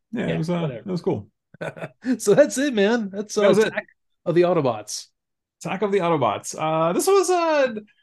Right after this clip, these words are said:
Speaker 1: I, I, I'm gonna say that I expected a little more a-, after, uh,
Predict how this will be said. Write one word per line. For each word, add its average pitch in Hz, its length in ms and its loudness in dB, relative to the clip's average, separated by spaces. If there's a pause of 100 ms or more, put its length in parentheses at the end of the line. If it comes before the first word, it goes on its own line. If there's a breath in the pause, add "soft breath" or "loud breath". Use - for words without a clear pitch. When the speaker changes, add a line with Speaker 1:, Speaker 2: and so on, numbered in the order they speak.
(1600 soft breath)
Speaker 1:
I, 180 60 -10 (120)
I, - 160 -12
I'm 233 160 -4
gonna 330 200 -2
say 233 180 -4
that 208 180 -6
I 180 120 0
expected 202 580 -4
a 156 80 -2
little 151 380 2
more 127 480 -2
a-, 101 80 -8
after, 147 760 -2
uh, 117 520 -4